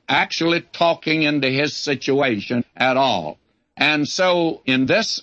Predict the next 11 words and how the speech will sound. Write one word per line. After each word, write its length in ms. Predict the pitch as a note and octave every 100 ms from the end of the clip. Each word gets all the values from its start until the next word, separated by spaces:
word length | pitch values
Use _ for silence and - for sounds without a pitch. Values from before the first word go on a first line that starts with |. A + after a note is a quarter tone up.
| -
answer 580 | D3+ D3+ B2+ - A2+ A2
now, 440 | A#2+ A#2 A#2+ - _ _ _
and 80 | G#2
this 220 | D3 D#3
is 140 | C3
Job's 420 | - D#3 D3+ A#2+ -
third 340 | D#3 D3+ C#3
answer, 600 | C#3 B2+ G#2 - F#2+ G2
he's 340 | A2+ C#3 A2
becoming 600 | G#2 A2 G#2+ E3 F3 C#3
bitter 580 | G#2 E2+ F3 D#3+ G#2+ D2